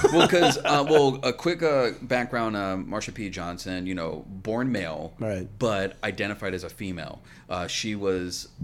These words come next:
Speaker 2: drawn to wearing dresses, like, makeup and all that. And Marsha P. Johnson was a black woman. So
Speaker 1: Oh, so had, like, double bigotry towards them.
Speaker 2: Oh, big time. 'Cause, you know, in the black community,
Speaker 1: Ugh.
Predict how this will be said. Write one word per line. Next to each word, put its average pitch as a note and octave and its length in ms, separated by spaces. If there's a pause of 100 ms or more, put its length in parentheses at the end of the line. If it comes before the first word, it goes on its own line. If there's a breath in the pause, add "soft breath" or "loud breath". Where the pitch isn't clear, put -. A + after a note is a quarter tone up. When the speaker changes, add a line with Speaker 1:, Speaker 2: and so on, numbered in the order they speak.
(140)
Speaker 2:
drawn G#2 360
to F#2 180
wearing E2+ 300
dresses, A2 1200
like, F2+ 200
makeup A2 600
and F#2+ 140
all F2+ 200
that. F2 440 (400 loud breath)
And F#2+ 460
Marsha B2+ 320
P. C3 140
Johnson G#2+ 680
was F#2 160
a F#2 40
black F#2 360
woman. F#2+ 360 (240 soft breath)
So F2 520 (100)
Speaker 1:
Oh, C#3 280
so B2 200
had, C#3 180
like, B2 260
double C#3+ 540 (180)
bigotry B2 400
towards A2+ 280
them. C3 100
Speaker 2:
Oh, D3+ 260
big C3+ 440
time. G2+ 340
'Cause, A2+ 320
you A2+ 60
know, F2+ 340
in A2+ 140
the G#2+ 80
black A2 360
community, B2 760
Speaker 1:
Ugh. C#3 100